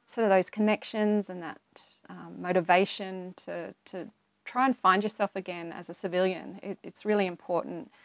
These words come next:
to a lot of people, not necessary for everybody. Some people transition better,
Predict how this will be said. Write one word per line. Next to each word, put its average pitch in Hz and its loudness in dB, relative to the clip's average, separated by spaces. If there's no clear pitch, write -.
to 208 0
a - 6
lot 202 8
of 202 -2
people, 240 0
not 294 4
necessary 202 2
for - -4
everybody. 247 0
Some 202 -8
people 196 -10
transition 185 -12
better, 254 -2